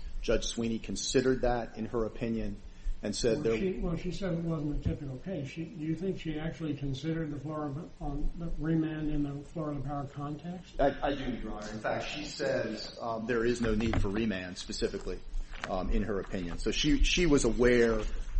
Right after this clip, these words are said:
Speaker 1: of the Florida Power issue, and she specifically says, um, there's no need for remand in this case.
Speaker 2: Where, where are we?
Speaker 1: Um,
Speaker 2: Merits opinion or?
Speaker 1: It is in the merits opinion, her first opinion, Your Honor. It's Appendix twenty-three.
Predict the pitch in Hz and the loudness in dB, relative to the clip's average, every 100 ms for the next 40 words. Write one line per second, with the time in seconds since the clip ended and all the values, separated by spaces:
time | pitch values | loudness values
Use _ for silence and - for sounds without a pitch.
0 | - - 117 113 98 101 - 117 113 98 | 0 0 6 8 8 4 4 6 8 6
1 | - 113 113 101 98 98 - 92 90 - | 4 6 8 6 4 0 0 -4 -6 -8
2 | - - - - - 107 - 127 - 117 | -10 -10 -12 -10 -6 0 2 2 0 0
3 | - 156 - - 104 - 127 110 98 95 | 4 4 4 2 0 2 4 4 2 -2
4 | - - - - - 107 101 95 92 95 | -6 -10 -4 -4 -4 0 2 2 0 -4
5 | - - - 117 110 127 113 107 107 - | -10 -12 0 4 4 4 4 2 0 -2
6 | 92 98 90 82 78 87 87 - 90 - | -2 -2 -2 -6 -6 -6 -6 -4 -2 -2
7 | - 151 151 156 165 - 160 160 151 151 | -4 -6 -6 -4 -6 -6 -4 -4 -4 -2
8 | 143 101 95 - - - - - - - | 2 4 4 2 0 -2 -4 -6 -8 -12
9 | - - - - - - - - - - | -14 -14 -16 -16 -8 -4 -4 -6 -6 -4
10 | - - - 170 220 151 165 190 190 180 | -6 -8 -10 -12 -4 -2 2 0 -2 -6
11 | 175 196 202 196 180 143 139 139 135 151 | -4 -4 -4 -2 -2 0 0 0 4 6
12 | 143 147 131 123 123 143 160 170 - - | 6 6 4 4 6 8 10 10 4 0
13 | 151 143 131 123 - 156 147 131 139 131 | 2 2 2 -2 2 0 0 -2 2 2
14 | 120 113 113 113 107 - - 156 151 127 | 2 2 2 2 0 -4 -4 0 2 2
15 | - - 147 139 113 - 117 123 143 | -2 -2 2 2 0 -4 0 4 4